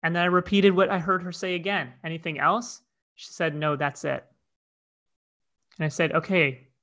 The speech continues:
you know, I get that you're really upset and, uh, you know, um, I really apologize for, you know, having that be your welcome back. Um, that was definitely not my intention, da, da, da," and so on. And, you know, we were still both rattled up after that interaction, no doubt. You know, the,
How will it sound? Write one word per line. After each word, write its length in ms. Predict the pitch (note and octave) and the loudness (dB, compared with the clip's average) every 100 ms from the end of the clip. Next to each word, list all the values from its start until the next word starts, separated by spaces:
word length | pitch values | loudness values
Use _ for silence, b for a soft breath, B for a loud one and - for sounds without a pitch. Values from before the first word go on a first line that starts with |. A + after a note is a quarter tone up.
| _ _ - | _ _ -10
you 60 | D3 | -2
know, 60 | |
I 120 | D3+ | -2
get 260 | D3+ E3+ E3 | 0 -2 0
that 120 | D#3 | -2
you're 240 | D3+ D3+ D3+ | 0 0 0
really 200 | D3+ C#3+ | 0 -2
upset 600 | C3 - F#3+ F3+ F3+ - | -4 -4 0 2 2 0
and, 300 | D3 C#3 C#3 D#3 | -8 -10 -12 -12
uh, 60 | |
you 80 | C#3+ | -10
know, 300 | C3+ C3 C#3+ - | -6 -8 -8 -8
um, 440 | C#3+ B2+ C3 D3+ - | -6 -6 -8 -10 -2
I 80 | D3 | 0
really 240 | E3+ E3 | 2 0
apologize 760 | D#3 D#3 E3 E3 E3+ E3 E3 | 2 4 4 4 2 2 -2
for, 360 | - C3+ B2+ C3 _ _ _ D3+ | -6 -4 -4 -6 _ _ _ -12
you 60 | |
know, 220 | C3+ B2 - _ | -10 -10 -14 _
having 380 | - F3 E3 D3 | -2 -2 0 2
that 240 | D3+ D#3 | 0 0
be 80 | E3 | -4
your 280 | D#3 C#3 C3 | -6 -8 -6
welcome 420 | C#3+ D#3+ D#3+ C3+ | -2 -2 -4 -6
back. 380 | C3+ D3+ D#3+ - - | -2 0 -2 -8 -16
Um, 140 | C3 | -4
that 140 | C#3+ D#3 | -2 0
was 140 | D3+ | 0
definitely 280 | D#3 D#3 D3 | -2 -4 -4
not 160 | C#3 | -2
my 100 | C3+ | -4
intention, 460 | C3 D#3+ D3+ D3 C3 | -8 -8 -8 -8 -10
da, 120 | C3+ | -8
da, 100 | B2+ | -8
da," 140 | B2 - | -10 -10
and 140 | D#3 | -10
so 180 | D3+ C3+ | -6 -6
on. 200 | - - - _ _ b b b b b _ F#3+ | -6 -12 -14 _ _ b b b b b _ 2
And, 360 | G#3 G#3 G#3 - | 4 4 0 -2
you 120 | G#3+ | 4
know, 300 | G3+ F#3 - - | 4 4 -2 -6
we 200 | F#3+ G#3+ | 0 2
were 100 | A3 | 2
still 240 | - A#3+ | 4 4
both 260 | F#3+ F#3 F3 | 6 4 4
rattled 360 | D#3 D#3+ D#3 | 4 4 4
up 160 | D3 D3 | 0 0
after 220 | D3 - | -2 -2
that 140 | C#3 C#3 | -8 -6
interaction, 600 | C3+ B2+ C#3 - D#3 C#3 | -4 -2 -2 -4 -10 -8
no 120 | B2+ | -4
doubt. 360 | B2 D#3+ D#3 | 2 2 2
You 60 | D3+ | -2
know, 220 | C3 C3 | -10 -8
the, 240 | C#3 C3+ | -6 -6